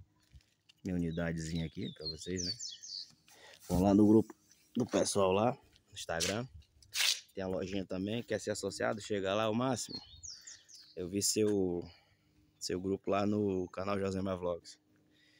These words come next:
Aí se quiser participar lá, conversa com ele lá no Instagram Qualificados da Bahia.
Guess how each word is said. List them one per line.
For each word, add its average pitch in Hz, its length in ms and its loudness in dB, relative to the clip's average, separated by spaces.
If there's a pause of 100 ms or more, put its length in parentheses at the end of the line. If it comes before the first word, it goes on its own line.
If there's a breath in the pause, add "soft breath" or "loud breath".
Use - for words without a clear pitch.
(280 soft breath)
Aí 76 180 -10
se - 140 -12
quiser 82 240 -4
participar 85 440 -10
lá, 92 180 -2
conversa 90 320 -6
com 85 100 -8
ele 87 160 0
lá 95 140 -2
no 90 200 -4 (280)
Instagram 87 380 -4
Qualificados 87 460 -4
da 87 100 -4
Bahia. 80 300 -6